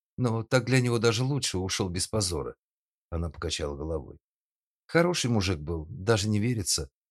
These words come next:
Но, как говорится, нет худа без добра. Домрадский исполняет его обязанности. Стерхова? Ну, что тебе сказать?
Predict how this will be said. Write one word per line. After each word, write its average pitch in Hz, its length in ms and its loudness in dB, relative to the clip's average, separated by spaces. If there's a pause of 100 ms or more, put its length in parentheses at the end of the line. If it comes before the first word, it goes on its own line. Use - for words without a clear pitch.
(340)
Но, 117 160 4
как 107 200 2
говорится, 107 440 2
нет 101 180 0
худа 98 240 -6
без 87 180 -4
добра. 76 400 -2 (640)
Домрадский 110 540 2
исполняет 101 480 0
его 104 160 0
обязанности. 90 720 -2 (360)
Стерхова? 139 580 2 (540)
Ну, 110 380 -2
что - 240 -6
тебе 90 200 -6
сказать? 76 440 -4